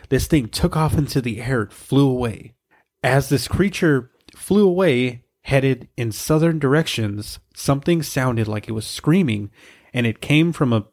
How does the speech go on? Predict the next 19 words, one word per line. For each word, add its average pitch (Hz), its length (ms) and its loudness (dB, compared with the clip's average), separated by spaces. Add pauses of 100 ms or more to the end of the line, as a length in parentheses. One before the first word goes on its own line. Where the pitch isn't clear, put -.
matter 131 420 -2
of 110 340 -6
five 143 540 -4
seconds 117 560 -4
that 110 180 -6
this - 140 -10
creature 156 400 0
was 110 160 -2
gone 113 400 0 (300)
into 120 240 -6
the 107 100 0
night. 95 380 -10
The - 80 0
people 214 380 4
who 190 140 4
initially 135 360 2
flagged 120 360 0
us 107 120 -6
down 104 340 -2